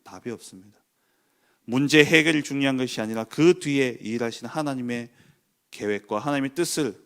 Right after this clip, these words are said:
우리가 봐야 되는 것이죠. 고린도후서 십이, 십이 장에 바울이 자기 육체의 가시를 두고 하나님 앞에 간절히 기도했을 때에 문제 해결이 아니라 거기에 대한 하나님의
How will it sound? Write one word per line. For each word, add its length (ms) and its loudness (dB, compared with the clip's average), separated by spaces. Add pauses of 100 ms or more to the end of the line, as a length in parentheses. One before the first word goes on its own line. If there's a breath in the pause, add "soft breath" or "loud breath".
우리가 240 -8
봐야 280 -10
되는 160 -12
것이죠. 240 -20
고린도후서 480 -2
십이, 320 -8 (320 soft breath)
십이 460 -2
장에 500 0 (960 soft breath)
바울이 580 -2 (1500)
자기 380 2
육체의 320 2
가시를 380 0
두고 520 -6 (440 soft breath)
하나님 300 0
앞에 200 -8
간절히 500 -6
기도했을 540 -4
때에 300 -4 (240 soft breath)
문제 420 4
해결이 400 2
아니라 560 -4
거기에 280 0
대한 200 -2 (240 loud breath)
하나님의 800 2